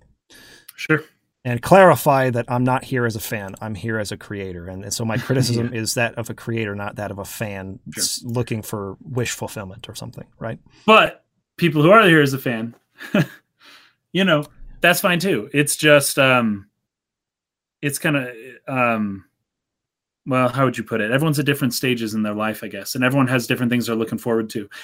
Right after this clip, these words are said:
Speaker 1: And even though you, you may always want to create things for other people,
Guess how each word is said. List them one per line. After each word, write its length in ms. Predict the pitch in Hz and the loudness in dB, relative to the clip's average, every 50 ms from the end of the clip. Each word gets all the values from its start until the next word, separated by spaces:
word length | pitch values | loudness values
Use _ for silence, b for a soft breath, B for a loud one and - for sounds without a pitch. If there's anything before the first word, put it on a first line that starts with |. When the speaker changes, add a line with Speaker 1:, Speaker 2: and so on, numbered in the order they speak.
| B | B
Speaker 1:
And 260 | B 156 156 156 156 160 | B 2 4 4 2 2
even 360 | 175 185 208 190 190 170 143 | 4 4 4 6 6 4 6
though 420 | 131 143 156 151 139 120 110 - _ _ - | 6 8 8 8 6 4 2 -2 _ _ -2
you, 460 | 135 135 156 160 147 147 139 - - _ _ _ | 2 4 6 6 6 4 2 -2 -10 _ _ _
you 200 | - 143 151 156 | -2 2 2 4
may 200 | 147 151 151 156 | 4 4 4 4
always 420 | - 139 151 156 156 151 139 120 | 4 4 4 4 4 2 2 0
want 400 | 117 117 131 143 143 127 117 - - | 0 0 0 2 0 0 -2 -8 -10
to 260 | - - 135 127 123 117 | -6 -4 -2 -2 -2 -2
create 640 | - - - 143 139 135 135 139 139 123 - - _ _ _ _ _ _ | -6 -8 -6 -2 0 2 2 2 2 0 -4 -10 _ _ _ _ _ _
things 300 | - 151 139 135 120 - | 0 2 4 2 2 0
for 140 | - 139 127 | 0 0 0
other 200 | 127 127 123 117 | 2 0 -2 -2
people, 500 | - 139 131 123 - 117 101 101 98 - | -2 -2 -2 -2 -2 -4 -6 -8 -8 -12